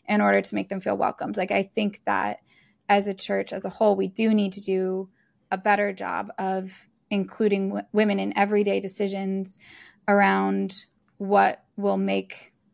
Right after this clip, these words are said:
the church more maternal be-, uh, because she is. Um, so I don't think that saying women can't be priests means that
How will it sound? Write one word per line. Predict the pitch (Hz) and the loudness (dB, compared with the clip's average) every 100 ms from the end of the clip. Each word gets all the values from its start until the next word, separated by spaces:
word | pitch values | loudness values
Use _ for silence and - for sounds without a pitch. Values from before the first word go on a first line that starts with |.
| - | -4
the | 202 | -2
church | - 202 196 - - - _ _ _ - | 2 2 2 0 -6 -8 _ _ _ 0
more | 202 202 202 | 4 6 6
maternal | - - 226 220 - 226 - _ _ - | 2 -2 0 0 0 -6 -8 _ _ -6
be-, | 202 - 208 | -6 -2 0
uh, | 196 - - 208 | 0 -4 -16 -6
because | 208 208 196 | -4 -2 -4
she | 202 | -2
is. | - - 214 - - - - - | -2 -2 -6 -12 -18 -20 -16 0
Um, | 214 202 202 | 2 2 0
so | - 226 208 - | 2 6 6 4
I | 214 | 2
don't | 208 240 247 | 2 2 2
think | 254 226 | -2 -2
that | 202 - | -2 -2
saying | 202 196 | -2 -2
women | 196 202 196 | -2 -2 -2
can't | 196 190 | -4 -4
be | 196 | -4
priests | 190 - 196 190 - | -4 0 0 0 -4
means | - 196 196 196 190 | -2 -2 -2 -4 -2
that | 190 180 | 0 0